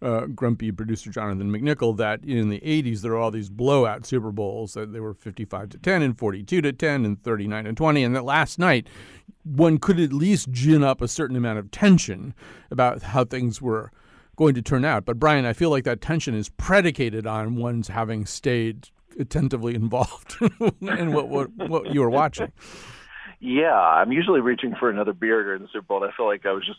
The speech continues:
Speaker 2: working out the Keurig machine last night. You know, by the, the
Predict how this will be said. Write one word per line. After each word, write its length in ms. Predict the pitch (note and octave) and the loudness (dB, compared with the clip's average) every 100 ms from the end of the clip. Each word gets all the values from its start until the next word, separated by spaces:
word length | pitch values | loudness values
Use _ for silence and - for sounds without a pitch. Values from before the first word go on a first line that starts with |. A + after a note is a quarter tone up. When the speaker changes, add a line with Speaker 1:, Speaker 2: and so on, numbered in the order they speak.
| _ - | _ -6
Speaker 2:
working 320 | G#2 A2+ A#2 | -4 -2 -4
out 140 | G#2 | -6
the 80 | F2+ | -8
Keurig 380 | - B2+ A#2+ F#2+ | -4 0 0 -2
machine 360 | F2+ F#2+ F#2+ | -6 -6 -6
last 220 | F2+ E2 - | -4 -4 -4
night. 220 | F#2+ E2 - | -6 -6 -6
You 80 | F#2 | -2
know, 240 | E2+ E2+ _ | -2 -4 _
by 160 | G#2+ F#2+ | 4 4
the, 160 | G2 - - - | 4 0 -6 -8
the 100 | C3 | -4